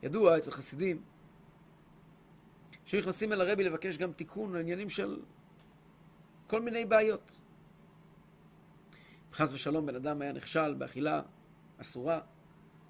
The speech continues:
אז אחרי שהיה מקיים מצוות עשה של תשובה, שהיא חרטה על העבר וקבלה על העתיד,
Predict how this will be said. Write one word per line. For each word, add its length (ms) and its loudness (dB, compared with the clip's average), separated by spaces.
אז 80 -14
אחרי 260 0
שהיה 300 0
מקיים 600 -2
מצוות 320 0
עשה 180 -4
של 180 -6
תשובה, 340 -2
שהיא 380 -2
חרטה 360 -4
על 100 0
העבר 360 0
וקבלה 380 -4
על 80 -8
העתיד, 340 -8